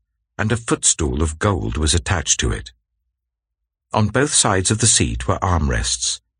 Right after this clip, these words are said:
with a lion standing beside each of them. Twelve lions stood on the six steps, one at either end of each step. Nothing like it had ever been made for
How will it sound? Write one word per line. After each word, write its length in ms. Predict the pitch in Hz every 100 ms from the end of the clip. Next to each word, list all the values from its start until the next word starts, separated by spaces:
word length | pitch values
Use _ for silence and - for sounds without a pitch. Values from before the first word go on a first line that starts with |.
| _
with 100 | 104
a 60 | 92
lion 500 | 92 101 85 62 65
standing 560 | - 104 87 73 62 64
beside 420 | 80 - 71 73
each 240 | 80 -
of 100 | 62
them. 280 | 58 55 - _ _ _ _ _ _ _ _ _ _
Twelve 380 | - 135 151 110
lions 540 | 127 131 80 55 52
stood 380 | - - 127 98
on 140 | 71 73
the 80 |
six 340 | - - - -
steps, 520 | - 73 - - - _ _ -
one 200 | 90 92
at 120 | 101
either 260 | 85 87 -
end 260 | 92 67 65
of 100 | -
each 240 | - -
step. 280 | - - - _ _ _ _ _ _ _ _ -
Nothing 440 | 117 139 139 156
like 300 | 117 80 67
it 120 | 69
had 140 | 87 82
ever 220 | 104 117
been 240 | 117 113
made 280 | 107 73 67
for 140 | -